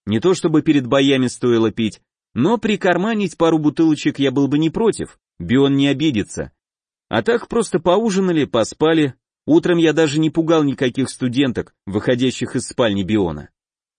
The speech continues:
Второй день турнира ознаменовался куда большим количеством народа на трибунах. Сегодня одновременно финал первого-второго курсов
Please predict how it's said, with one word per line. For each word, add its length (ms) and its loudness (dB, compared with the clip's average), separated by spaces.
Второй 420 2
день 240 -2
турнира 600 0
ознаменовался 840 0
куда 260 0
большим 420 -2
количеством 680 -2
народа 340 0
на 160 0
трибунах. 640 -2
Сегодня 540 0
одновременно 580 0
финал 380 -2
первого-второго 800 0
курсов 540 -2